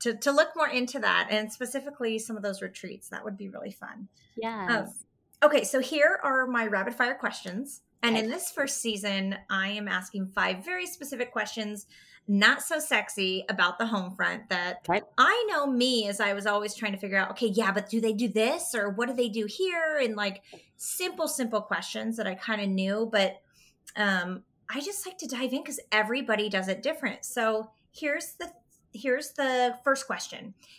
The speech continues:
Speaker 1: and it may be different from when your kids were little versus now, so feel free to share that. But number one, daycare, nanny, or none?
Speaker 2: Nanny.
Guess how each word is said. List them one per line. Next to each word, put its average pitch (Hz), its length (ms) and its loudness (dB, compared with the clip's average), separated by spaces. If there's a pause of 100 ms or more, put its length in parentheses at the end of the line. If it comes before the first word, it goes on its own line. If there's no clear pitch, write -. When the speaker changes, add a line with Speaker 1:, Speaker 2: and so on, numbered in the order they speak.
(140)
Speaker 1:
and 240 140 4
it 226 80 0
may 247 140 8
be 269 240 0
different 226 520 2
from 196 380 0 (100)
when 196 220 0
your 190 100 -2
kids 196 260 -4
were 190 140 -4
little 185 400 0
versus 185 360 -2
now, 170 340 -6
so 190 240 -6
feel 208 300 -4
free 208 200 -4
to 190 100 -4
share 175 260 -8
that. - 200 -10 (360)
But 233 120 2
number 240 340 4
one, 220 360 -2 (580)
daycare, 381 600 2
nanny, 226 680 2
or 190 160 2
none? 170 500 -4 (1500)
Speaker 2:
Nanny. 151 400 6